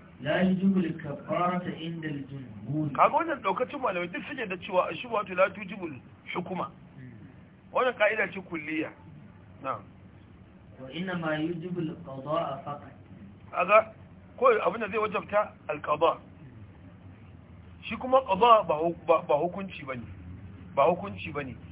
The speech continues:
Speaker 2: Kawai dama ai ya san wannan azumin da ya dama bai ba. Na ranan nan ko? To bai ba shi sai a ce yi. Na'am, inda al-ba'd shi ma.
Speaker 1: نزع أبو حنيفة.
Speaker 2: To shi Abu Hanifa sai ya cire.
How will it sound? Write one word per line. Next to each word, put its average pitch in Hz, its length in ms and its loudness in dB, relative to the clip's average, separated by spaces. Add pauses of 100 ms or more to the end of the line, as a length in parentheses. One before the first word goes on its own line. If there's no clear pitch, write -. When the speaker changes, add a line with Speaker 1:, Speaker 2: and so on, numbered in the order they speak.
(120)
Speaker 2:
Kawai 226 180 6
dama 208 240 10
ai 208 160 0
ya 226 180 6
san 247 120 0
wannan 185 260 -2
azumin 185 280 -6
da 170 80 -4
ya 165 60 -4
dama 160 280 4
bai 123 160 -4
ba. 113 180 -4 (680)
Na 165 100 2
ranan 170 260 4
nan 139 140 -6
ko? 220 260 2 (380)
To 170 120 -2
bai 160 120 -2
ba 180 100 -4
shi 180 300 -8
sai 170 100 -2
a 170 60 -4
ce - 140 -10
yi. 143 320 -10 (680)
Na'am, 139 260 0 (180)
inda 165 200 -6
al-ba'd 139 420 -2
shi - 220 -12
ma. 123 120 -4 (320)
Speaker 1:
نزع 139 680 -10
أبو 160 280 -8
حنيفة. 151 880 -8
Speaker 2:
To 160 160 -2
shi 269 180 -4
Abu 240 240 0
Hanifa 202 480 -4
sai 208 160 -8
ya 226 40 -6 (120)
cire. 214 400 -2